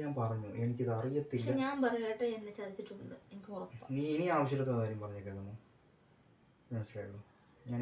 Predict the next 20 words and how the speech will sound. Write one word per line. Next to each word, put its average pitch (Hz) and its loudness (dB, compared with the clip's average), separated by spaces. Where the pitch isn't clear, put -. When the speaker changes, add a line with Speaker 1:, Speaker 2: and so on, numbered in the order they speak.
Speaker 1:
ഇതുവരെ 139 0
ഞാൻ 127 0
നിന്നെ 117 2
ചതിച്ചിട്ടില്ല. 104 -8
എനിക്കതിൻ്റെ 117 0
ആവശ്യം 107 -2
തോന്നിയിട്ടില്ല 101 -4
ഇത്രയും 98 -12
Speaker 2:
പിന്നെ 254 8
Speaker 1:
നാൾ. 208 2
Speaker 2:
ഇത് 226 -2
ആരാ? 226 0
Speaker 1:
പിന്നെ 113 0
എന്നാ 120 2
ഇത്? 110 0
Speaker 2:
ഇത് 254 -2
ആരാ? 262 4
Speaker 1:
ഇത് 113 2
എവിടാണ്ട് 131 8
കിടക്കുന്ന 127 4